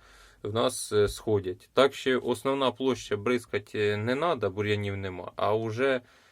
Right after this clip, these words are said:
е, по самому сліду комбайна, ну, це в кого комбайн без, е, половорозкидачів, то оце тоді надо швидше працювати,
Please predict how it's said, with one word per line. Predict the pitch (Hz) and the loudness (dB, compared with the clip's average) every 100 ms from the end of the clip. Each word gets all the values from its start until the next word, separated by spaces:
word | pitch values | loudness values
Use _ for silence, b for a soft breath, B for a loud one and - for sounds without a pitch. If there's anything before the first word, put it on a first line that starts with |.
| b - | b -2
е, | 104 101 101 | -2 -2 -8
по | - 113 | -2 0
самому | 123 123 123 113 | 2 2 2 -2
сліду | - 110 117 | -4 -4 -2
комбайна, | 117 123 151 180 117 98 | -2 0 2 0 0 -4
ну, | 98 143 98 | -4 -6 -2
це | 107 | -4
в | 104 | -2
кого | 107 104 | -2 -2
комбайн | 107 104 107 104 95 95 | -2 -2 0 0 -2 -8
без, | 92 98 95 95 | -4 -6 -6 -10
е, | - 92 92 - - | -6 -4 -4 -8 -8
половорозкидачів, | - 101 98 101 101 - 101 104 104 - 92 - B B B B | -2 0 0 -2 -2 -6 -4 -4 -4 -10 -10 -12 B B B B
то | - 117 110 | 0 4 6
оце | 107 107 147 151 127 - - b b b b b - - - - | 4 4 0 0 0 -4 -16 b b b b b -14 -14 -20 -12
тоді | 107 113 131 | -6 -2 0
надо | 120 117 107 104 101 104 | 0 2 4 4 2 -4
швидше | - 110 120 - 107 | -6 -4 -4 -2 -2
працювати, | 107 101 104 127 139 - 95 95 | -2 -4 -4 -2 -2 -4 -8 -8